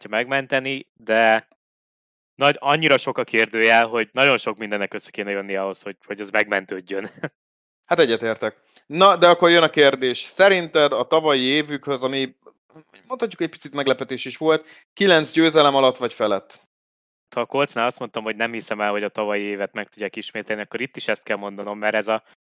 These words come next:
Speaker 1: ez a kilenc győzelem a Saintsnél is ugyanakkor a kamu, mint a Coltsnál. Tehát ők nem néztek úgy ki, mint egy kilenc győzelmes csapat, csak tavaly akkora mocsár volt, hogy ilyen csapatok is ilyen mérleget tudtak elérni.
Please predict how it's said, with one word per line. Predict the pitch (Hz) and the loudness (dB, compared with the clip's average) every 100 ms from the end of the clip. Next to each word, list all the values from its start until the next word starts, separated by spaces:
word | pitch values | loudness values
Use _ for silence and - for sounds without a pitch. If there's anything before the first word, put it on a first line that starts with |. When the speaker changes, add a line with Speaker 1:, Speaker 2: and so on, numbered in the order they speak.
| _ | _
Speaker 1:
ez | 127 | -8
a | 127 | -6
kilenc | 147 135 123 | 2 2 2
győzelem | 131 123 131 | 0 0 -2
a | |
Saintsnél | 127 139 135 - 120 | -2 -2 -4 -4 -10
is | 110 | -10
ugyanakkor | 131 117 107 - 107 | -8 -6 -6 -6 -10
a | |
kamu, | - 104 | -10 -10
mint | 104 98 | -12 -14
a | - | -12
Coltsnál. | 110 104 - 98 | -8 -8 -8 -8
Tehát | - - | -8 -10
ők | 113 | -6
nem | 131 | -4
néztek | 131 117 117 - 117 | -4 -6 -8 -10 -16
úgy | 113 | -20
ki, | - | -16
mint | 104 95 | -14 -14
egy | - | -10
kilenc | 107 101 90 | -6 -6 -8
győzelmes | 98 95 92 87 | -8 -6 -8 -8
csapat, | - - 135 - _ _ _ | -8 -2 -4 -4 _ _ _
csak | - - | -14 -4
tavaly | 139 127 | 0 2
akkora | 123 - 110 | 2 0 -2
mocsár | 107 104 113 110 | -2 0 0 2
volt, | 110 | -2
hogy | 113 107 | -4 -2
ilyen | 104 | -2
csapatok | 95 107 101 95 - | -2 -8 -10 -14 -16
is | - | -6
ilyen | 104 | -4
mérleget | 98 98 95 92 | -2 -2 -2 -4
tudtak | - 104 98 | -8 -16 -8
elérni. | 107 123 120 123 | -4 -2 -2 -4